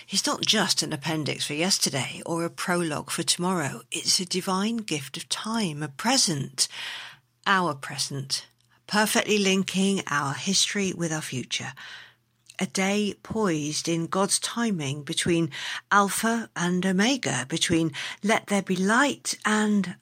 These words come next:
"Amen." For this is the day that the Lord has made,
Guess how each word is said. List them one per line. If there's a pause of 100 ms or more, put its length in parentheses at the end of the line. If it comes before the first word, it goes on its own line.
(200)
"Amen." (1080)
For (220)
this (160)
is
the
day (160)
that
the
Lord
has
made,